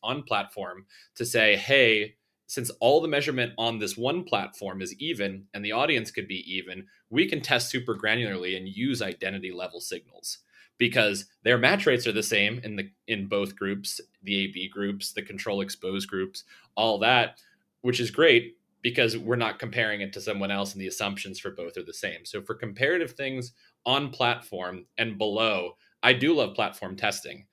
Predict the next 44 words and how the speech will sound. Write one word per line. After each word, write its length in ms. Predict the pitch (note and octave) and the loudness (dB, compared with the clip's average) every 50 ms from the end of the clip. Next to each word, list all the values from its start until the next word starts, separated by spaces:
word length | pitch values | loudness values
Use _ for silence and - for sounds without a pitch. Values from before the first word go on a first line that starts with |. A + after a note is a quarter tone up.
| _ _ _ - - | _ _ _ -10 -4
because, 360 | - G#2+ - A#2+ A2 G2+ G#2 | -2 0 2 2 2 2 2
uh, 220 | A2 G2+ G2 G2 - | 2 2 2 2 0
you 80 | G#2+ A2+ | 0 -2
know, 140 | G#2 G2 - | -2 -2 -4
identity 500 | - G#2+ A2 G2+ A#2 B2 C3 B2+ B2 A#2+ | -2 -2 0 2 2 0 2 2 0 2
level 300 | A2+ A#2 A2+ G#2+ G#2+ G#2 | 2 0 0 -2 -4 -4
stuff 280 | - - G#2 G2+ - | -4 -4 -4 -4 -4
will 120 | G2+ G2 F#2 F#2 | -6 -4 -4 -2
allow 220 | F#2+ F#2+ G2 G2+ | -2 -2 -2 -2
you 120 | G2+ G2+ | -2 -4
to 120 | G2 F#2+ F2+ | -6 -6 -6
have 460 | - G2+ F#2+ F#2+ G2 F#2+ F#2 - - _ _ _ _ _ _ - | -4 -2 -2 0 0 -2 -4 -8 -14 _ _ _ _ _ _ -8
larger 320 | G2 F#2+ G2+ G2+ G2 G#2+ | -6 -4 -4 -4 -4 -6
samples 480 | F#2+ - G2 G2 A#2 A#2+ A#2+ G#2+ G2 G2 | -6 -2 -2 -2 0 0 -2 -4 -4 -6
than 140 | G#2 G2 F#2+ | -8 -8 -6
geos. 500 | G#2 A#2 G2+ - - - - - - - _ _ - - - _ _ - | -6 -6 -6 -6 -10 -12 -12 -14 -14 -14 _ _ -20 -20 -20 _ _ -2
And 340 | G#2 G#2 G#2+ G2+ G2 F#2+ G2 | 0 0 2 0 -2 -2 0
because 360 | A2 A2 G#2+ C3 A#2+ B2 A#2 | -2 0 2 4 4 4 4
of 40 | A2+ | 4
that, 180 | A2 G#2+ - | 2 2 0
you 80 | - G2+ | 0 0
can 100 | A2 G#2+ | 0 0
have 160 | G#2 A2 G2+ | 0 -2 -2
more 220 | G#2 G#2+ G#2+ G#2 G2 | -2 -2 -2 -2 0
resolution. 800 | G2 G2+ G2 G2 G2 F2+ F2+ G2 G2 F2 - F2+ - - - | 2 0 0 0 -2 -4 -4 -2 -4 -4 -4 -8 -10 -12 -12
So 160 | - - F#2+ | -8 -6 -2
I 100 | G#2 G#2+ | 0 0
think 240 | A2 - D#3 D#3 D#3 D#3 | 0 0 -2 -2 -2 -2
really 260 | C3+ B2+ B2+ A#2+ A#2 | 0 0 2 2 0
my 300 | G#2 G2 G2+ G2+ G2+ G#2 | 0 -2 -6 -6 -4 -4
cutoff 600 | - - - - B2+ B2 A2+ G2 F#2 G2 G2 - _ _ _ - - _ - | -4 -4 0 2 2 4 4 2 0 -2 -4 -8 _ _ _ -20 -14 _ 2
is, 380 | A2 A2 A2 G#2+ G2+ G2+ - - _ _ _ _ _ _ | 2 4 4 2 0 -4 -6 -10 _ _ _ _ _ _
you 140 | - G#2 G2 | -4 -2 -2
know, 220 | F#2+ F2 F2 E2+ - _ _ _ - | 0 -2 -2 -4 -8 _ _ _ -4
a 80 | A2+ | -4
tactic 640 | G#2 - - C3+ C3+ C#3 C#3+ - - D#3 C3+ - - - - | -4 0 2 4 4 4 4 2 0 0 0 0 -4 -4 0
or 180 | A#2 A#2 G#2+ | 0 2 2
above. 440 | G2+ G2 G#2 A2+ G#2+ F#2+ F#2 F2+ - - | 0 -2 -2 -2 0 0 -2 -6 -8 -8
And 100 | G2+ G#2 | -6 -6
a 40 | G2+ | -4
tactic 420 | G2+ - B2+ A#2 A#2+ A#2+ G#2+ G#2+ | -2 0 0 0 0 -2 -4 -4
could 180 | - A#2 G2 G2 | -4 -8 -8 -6
be 120 | G#2 G#2 | -6 -4
like, 420 | G2+ F#2+ F#2 F#2+ F#2 F#2 - - | -4 -4 -4 -4 -4 -6 -8 -12